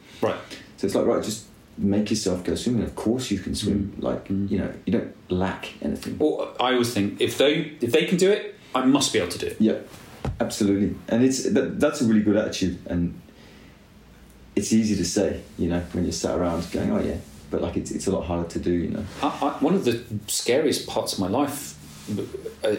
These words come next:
Speaker 1: is, is be-, about to become a parent. It's interesting 'cause I just had friends, Kirsten and Stu, round j-, just before you, you came, and, um, they, they are expecting their second child. And I can remember the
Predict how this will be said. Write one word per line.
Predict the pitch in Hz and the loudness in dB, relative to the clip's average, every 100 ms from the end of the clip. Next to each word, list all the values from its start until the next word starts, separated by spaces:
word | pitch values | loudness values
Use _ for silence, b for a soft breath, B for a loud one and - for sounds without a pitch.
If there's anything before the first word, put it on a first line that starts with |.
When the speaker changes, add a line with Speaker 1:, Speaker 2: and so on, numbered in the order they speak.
| - | 2
Speaker 1:
is, | 120 117 - - | 2 2 -2 -4
is | 110 110 - - - | -6 -6 -10 -20 -4
be-, | 127 - | -4 -2
about | - 139 - | -2 -2 -2
to | |
become | 107 123 | -2 0
a | 120 | 0
parent. | - 156 107 87 - | 2 2 2 -2 -6
It's | - | 0
interesting | 131 131 117 104 | 2 2 0 0
'cause | 110 | 0
I | |
just | 101 - | 0 -2
had | 113 | -2
friends, | - 110 101 - - B B B B B B B B | 0 2 2 -2 -6 B B B B B B B B
Kirsten | 143 - 110 | 0 2 0
and | |
Stu, | - 131 123 120 - | 0 2 2 0 0
round | 123 113 110 107 - - - - | 2 4 2 0 -2 -14 -20 -10
j-, | - | -6
just | - 127 | -4 -2
before | 120 120 | 0 2
you, | 107 | 2
you | 107 113 | 0 -2
came, | 117 127 120 101 | -2 0 2 2
and, | 98 101 95 | 4 2 2
um, | 104 98 98 98 | 2 4 2 2
they, | - 107 104 | 2 2 2
they | 107 104 101 - | 2 0 -2 -4
are | - | -2
expecting | 113 - 98 107 | 0 0 -2 0
their | 104 | 0
second | 104 - 95 | 0 -2 -2
child. | 107 104 - - - B B B - | 0 -2 -4 -8 -12 B B B -4
And | 110 | -2
I | |
can | 113 117 | 0 2
remember | 135 202 147 | 4 6 4
the | 90 | 2